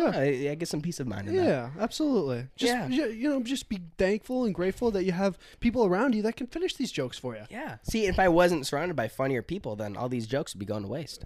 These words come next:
Speaker 2: And they just go in your head and make you crazy.
Speaker 1: Go, make me go crazy. So, hey, next time, do you say that this has a bolder flavor? Doesn't always mean that it
Speaker 2: I'll
Speaker 1: tastes better.
Speaker 2: <laughs> I'll think about it a little bit harder next time.
Speaker 1: <laughs> Yeah.
Speaker 2: So is spitting okay? We never
Speaker 1: What?
Speaker 2: Is,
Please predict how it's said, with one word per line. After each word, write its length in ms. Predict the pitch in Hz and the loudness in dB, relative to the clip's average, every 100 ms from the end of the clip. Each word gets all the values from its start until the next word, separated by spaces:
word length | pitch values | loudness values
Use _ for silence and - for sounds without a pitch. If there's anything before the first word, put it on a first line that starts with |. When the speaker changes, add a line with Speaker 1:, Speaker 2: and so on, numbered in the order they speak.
| - | -2
Speaker 2:
And 140 | 151 | 0
they 120 | 135 | 0
just 280 | 131 135 - | -2 -4 -2
go 140 | 127 | -2
in 80 | 123 | 0
your 80 | 123 | 0
head 140 | 143 | 0
and 60 | 190 | 0
make 140 | 156 | -2
you 80 | 170 | -2
crazy. 340 | - 302 302 - _ - | 0 2 0 -2 _ -6
Speaker 1:
Go, 140 | 110 | -4
make 260 | 113 117 120 | 0 0 2
me 60 | |
go 120 | 139 143 | 2 4
crazy. 380 | 120 107 117 - _ - | 4 2 -2 -10 _ 2
So, 200 | 147 139 | 6 8
hey, 240 | 160 120 | 6 4
next 180 | 127 139 | 2 0
time, 300 | - 160 180 | 2 2 2
do 100 | 131 | 4
you 80 | 135 | 4
say 140 | 131 143 | 4 0
that 140 | 127 | -2
this 80 | 139 | -4
has 160 | 143 | -2
a 60 | 135 | 0
bolder 260 | 135 139 143 | 0 -2 -2
flavor? 400 | 147 160 220 214 - _ _ - - - 123 | -2 -2 -2 -6 -14 _ _ -20 -20 -16 -6
Doesn't 280 | 131 151 175 | 2 4 6
always 360 | 147 175 170 170 | 10 10 10 8
mean 180 | 156 107 | 4 2
that 120 | 110 | 0
it 60 | 123 | 4
Speaker 2:
I'll 80 | 190 | 4
Speaker 1:
tastes 120 | 135 | 4
better. 360 | 139 247 - - | 4 4 4 4
Speaker 2:
<laughs> 40 | 202 | 4
I'll 180 | 214 220 | 4 4
think 260 | 202 214 | 2 2
about 260 | 180 143 139 | 0 -2 0
it 80 | - | 2
a 60 | |
little 400 | 147 156 175 151 | 2 4 4 2
bit 140 | 131 123 | 0 0
harder 260 | 135 135 | -2 -2
next 220 | 135 143 - | -2 -4 -4
time. 160 | 147 - - | -6 -6 -12
Speaker 1:
<laughs> 120 | - | -2
Yeah. 160 | 180 | 0
Speaker 2:
So 240 | 190 277 240 | 0 0 2
is 120 | 214 | 0
spitting 300 | - 220 247 | 2 2 4
okay? 320 | 233 - 208 226 - | 2 2 0 -2 -2
We 100 | 165 | 0
never 240 | 147 139 - _ _ - _ _ - | 2 -2 -6 _ _ -20 _ _ -2
Speaker 1:
What? 240 | 180 - - - | 0 0 -6 -10
Speaker 2:
Is, 220 | - 143 | -6 -6